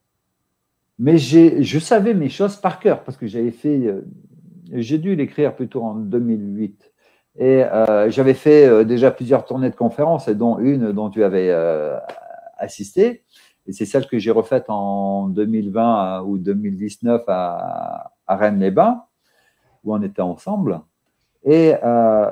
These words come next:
j'ai, j'ai pu écrire cette publication que de quatre à six heures du matin. Pourquoi ? Parce qu'au niveau de l'Europe, en fait, de quatre à six heures du matin, la plupart des gens dorment.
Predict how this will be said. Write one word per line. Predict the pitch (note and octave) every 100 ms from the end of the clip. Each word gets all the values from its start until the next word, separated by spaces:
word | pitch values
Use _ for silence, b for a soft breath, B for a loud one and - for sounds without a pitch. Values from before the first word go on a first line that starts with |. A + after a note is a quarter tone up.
| -
j'ai, | A#2+ G2 E3 G3 -
j'ai | A#2+ F#3+
pu | - G#3
écrire | G3 F#3+ D3+
cette | D#3 C#3
publication | D3+ C#3 C#3+ C3 - F3+ A3+ G3+
que | -
de | G#3 D3+
quatre | C3+ F#3 F#3 D3+
à |
six | C#3 - D3+ D3+
heures | D#3
du | C#3
matin. | C3 B2 - D2+ - _ _ _ _ _ _ _ _ _ _ _
Pourquoi ? | - F3+ - F#3
Parce | G3 A3+ C#3+ -
qu'au | - E3+
niveau | G3 F#3 E3 D#3+
de | C3
l'Europe, | A2 G2 A2+ F#3+ G3
en | G#2
fait, | - D3
de | D3
quatre | - D3 E3
à |
six | C#3+ D3+ C#3+
heures | D3+
du | D3+
matin, | D3 C#3+ F3+
la | D3
plupart | - E3+ E3+
des | D#3 D3
gens | D3+ D3+
dorment. | B2 B2 D3+ F3 A2+